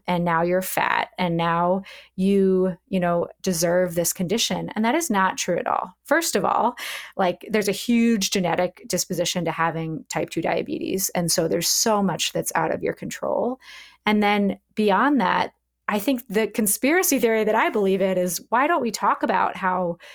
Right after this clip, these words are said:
you know, there's the ability to use your lifestyle choices to change so many of these conditions? You can reverse your type two diabetes.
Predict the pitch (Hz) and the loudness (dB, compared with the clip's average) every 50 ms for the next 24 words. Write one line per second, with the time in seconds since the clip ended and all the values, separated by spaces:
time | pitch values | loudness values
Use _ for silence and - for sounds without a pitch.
0 | - - - _ _ 214 202 190 180 185 - - - - 208 196 196 196 - 202 | -20 -20 -20 _ _ -2 -2 0 0 0 -2 -2 -2 0 2 2 2 2 2 0
1 | 190 - 190 190 208 262 262 233 196 190 - 190 190 180 185 202 214 202 196 196 | 0 2 2 2 2 2 2 2 0 -2 -2 -2 0 0 0 0 0 0 0 0
2 | 185 170 165 190 254 - - - 233 202 - - - 185 - - - - - - | 0 0 0 0 0 0 0 0 0 0 0 -2 -2 -4 -4 -4 -4 -4 -4 -4
3 | 185 - - - 185 - - - - - 175 185 202 220 214 196 - - - - | -4 -2 -2 -4 -4 -4 -6 -6 -4 -4 -2 -2 0 0 0 -2 -2 -2 -4 -2
4 | - 180 170 180 190 196 185 180 180 170 151 160 160 - - - - 160 147 180 | -2 0 0 0 2 0 0 0 -2 -2 -2 -4 -4 -4 -4 -4 -6 -4 -2 0
5 | 190 - - - - 160 - 185 180 - - - - 196 214 233 240 233 202 202 | 0 0 0 -2 -4 -4 -4 -4 -4 -6 -6 -4 -2 0 2 2 2 4 2 2
6 | 190 180 190 208 190 - - - 175 170 - 175 180 - - - 170 175 170 165 | 2 2 0 0 0 0 -2 -4 -4 -4 -2 -4 -4 -4 -4 -4 -2 -2 0 0
7 | 165 - 165 175 196 226 175 165 165 - - | -2 -2 -2 -2 0 0 0 0 -2 -4 -8